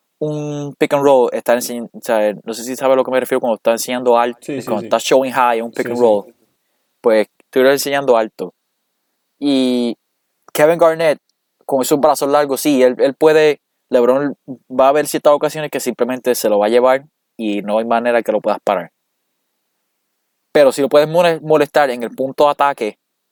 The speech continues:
Speaker 1: eso podría ser lo más incómodo y les podía dar una mejor oportunidad.
Speaker 2: Ujú.
Speaker 1: Ahora,
Speaker 2: No,
Speaker 1: en la mane-, ajá.
Speaker 2: No, no, sí, sí, que iba a decir que definitivo que, que Kevin Garnett quizá era el, el de los mejores options, pues, por su, por su versatilidad y porque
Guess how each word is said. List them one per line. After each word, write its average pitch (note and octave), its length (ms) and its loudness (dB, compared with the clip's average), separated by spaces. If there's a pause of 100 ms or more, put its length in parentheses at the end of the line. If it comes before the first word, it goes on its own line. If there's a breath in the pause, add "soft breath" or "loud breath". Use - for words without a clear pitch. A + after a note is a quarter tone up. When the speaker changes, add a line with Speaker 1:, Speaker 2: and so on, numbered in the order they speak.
(440)
Speaker 1:
eso C#3+ 320 2
podría A#2+ 260 2
ser B2+ 140 -2
lo B2 120 2
más A#2+ 240 0
incómodo G#2 600 -4 (200)
y A#2+ 80 -6
les A2+ 80 -2
podía A#2 240 0
dar A#2+ 140 4
una A2+ 100 -6
mejor A2 220 -2
oportunidad. G2+ 560 -6 (280)
Speaker 2:
Ujú. C#3 400 -12
Speaker 1:
Ahora, B2 240 4
Speaker 2:
No, A2+ 60 -2
Speaker 1:
en A2 60 -6
la G#2+ 120 2
mane-, G#2+ 280 -6 (520)
ajá. C3+ 280 0 (340)
Speaker 2:
No, E3 120 -8
no, G3+ 120 -6
sí, G#3 160 -6
sí, E3+ 220 -6
que G#2+ 120 -14
iba G2+ 100 -10
a B2+ 40 -4
decir C#3 200 -10
que D#3 100 -10
definitivo C3 580 -6
que, A2 380 -10 (240)
que A#2 160 -12
Kevin D3 280 -6
Garnett D#3+ 280 -6
quizá B2+ 260 -10
era C3+ 100 -8
el, C#3 260 -12
el B2 400 -10
de A#2+ 80 -4
los A2+ 100 -6
mejores B2 420 -8
options, D3 400 -6
pues, A#2+ 140 -10
por A#2 220 -12
su, A#2 400 -10 (580)
por A#2+ 140 -6
su B2+ 140 -8
versatilidad A#2 680 -4
y D3 80 -4
porque A#2 280 -10